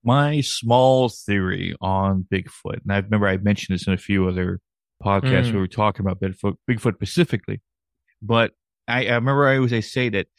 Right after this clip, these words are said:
Speaker 1: to understand this theory, you have to believe another theory in order to, for me to explain this one in a sense
Speaker 2: Yep.
Speaker 1: of you have to understand about the Anunnaki, um, about how they possibly created humanity and stuff like that.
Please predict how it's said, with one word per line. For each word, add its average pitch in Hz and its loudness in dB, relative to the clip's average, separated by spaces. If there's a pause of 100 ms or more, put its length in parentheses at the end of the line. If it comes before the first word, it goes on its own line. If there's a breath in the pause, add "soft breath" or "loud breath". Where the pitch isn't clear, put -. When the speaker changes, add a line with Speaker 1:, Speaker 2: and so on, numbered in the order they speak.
(200 soft breath)
Speaker 1:
to 139 2
understand 160 -2
this - -6
theory, 143 4
you 123 2
have 123 0
to 120 -2
believe 107 -2 (520)
another 120 4
theory 110 0
in 85 -4
order 107 0 (140)
to, 101 -6
for - -6
me 104 2
to 98 0
explain 92 0
this 107 -2
one 98 -10 (340)
in 101 0
a 104 2
sense 123 0
Speaker 2:
Yep. 120 2
Speaker 1:
of 98 -2 (880)
you 120 4
have 117 2
to 110 0 (480)
understand 113 0
about 98 -2
the - -8
Anunnaki, 123 -2 (400)
um, 101 0
about 101 0
how 101 -2
they 98 -4
possibly 98 -8
created 98 -2
humanity 98 -2
and 98 -14
stuff - -8
like 95 -12
that. 160 -2